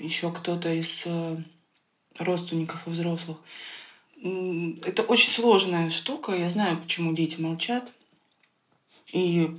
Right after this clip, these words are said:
я знаю, почему фонд «Тебе поверят» называется «Тебе поверят». <laughs> Потому что, э, первое, что делают взрослые в такой ситуации, это отрицает, э, реальность. Она слишком страшная, чтобы быть, э,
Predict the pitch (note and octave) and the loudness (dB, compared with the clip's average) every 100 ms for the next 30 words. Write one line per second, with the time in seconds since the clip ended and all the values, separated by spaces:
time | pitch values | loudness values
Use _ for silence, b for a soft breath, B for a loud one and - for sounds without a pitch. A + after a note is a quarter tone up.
0 | A#2+ B2 E3+ E3+ E3+ D#3 - E3+ D#3+ D#3+ | -6 0 2 6 4 4 4 4 2 4
1 | D#3+ D#3+ E3+ D#3 - E3 A3 F3 E3 D#3 | 2 2 -2 -2 2 6 6 6 0 -2
2 | D#3+ E3 D3+ - E3 - D3 D3+ D#3+ C#3 | 0 0 0 -2 -4 -10 -8 -4 -4 -4
3 | - - - B B A#3+ - B3 B3 - | -8 -12 -12 B B -6 4 4 4 0
4 | G#3+ F#3 F3 - E3+ B B B B B | 0 2 -2 -4 -6 B B B B B
5 | - E3 E3 D#3+ D3+ - - - - F#3+ | -10 -4 0 0 -2 -8 -16 -20 0 4
6 | G3 F3 E3+ E3 - E3+ F#3 E3+ D#3+ F3 | 4 4 2 0 0 6 8 8 4 4
7 | A3 B3+ F3+ F3 E3+ E3 - F3 E3+ E3+ | 4 2 -2 -6 -8 -8 -6 -2 -2 -2
8 | - D#3+ D#3 E3 D#3+ E3 D#3+ - F3 E3 | -2 -2 -2 -4 -6 -4 -2 0 2 0
9 | - - - - D#3 D3 D3+ - - D#3 | -6 -12 -10 -6 -4 -4 -8 -14 -8 -2
10 | D#3+ D#3 E3 - - E3 G3+ A3+ A#3+ E3+ | 0 0 0 0 0 -6 0 2 2 -2
11 | D#3+ - D#3+ D#3+ D#3 F3 F3 - - D3 | -4 -4 -6 -8 -4 -4 -4 -8 -10 -12
12 | - | -12